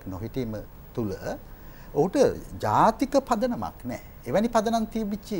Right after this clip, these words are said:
අනිත් අය තමයි ඒ වටේ එකතු වෙලා ඉන්නේ. ඒ නිසා තමයි අර පක්ෂය මාරු කිරීම විතරක්ම නෙවෙයි. එතෙන්ට ගිහිල්ලා මෛත්‍රීපාල සිරිසේන මහත්මයා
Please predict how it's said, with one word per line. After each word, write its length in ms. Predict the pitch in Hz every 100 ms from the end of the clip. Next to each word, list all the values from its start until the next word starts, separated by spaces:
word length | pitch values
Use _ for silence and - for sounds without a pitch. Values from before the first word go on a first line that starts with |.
| 135
අනිත් 360 | 123 202 -
අය 160 | 233 220
තමයි 260 | 214 220 262
ඒ 120 | 220
වටේ 320 | 165 143 214 151
එකතු 240 | 214 220
වෙලා 160 | 175 175
ඉන්නේ. 160 | 226
ඒ 60 | 208
නිසා 200 | 220 214
තමයි 240 | 214 247
අර 120 | 190 151 - - - - - -
පක්ෂය 360 | 143 127 - 147
මාරු 280 | 127 170
කිරීම 240 | 220 233 220
විතරක්ම 420 | 202 180 160 113
නෙවෙයි. 300 | 170 302 117 -
එතෙන්ට 260 | 220 202
ගිහිල්ලා 540 | 123 139 220 202 - 311 - - - - - -
මෛත්‍රීපාල 540 | 135 131 185 190 190
සිරිසේන 360 | 208 196 202 190
මහත්මයා 600 | 190 185 - 185 180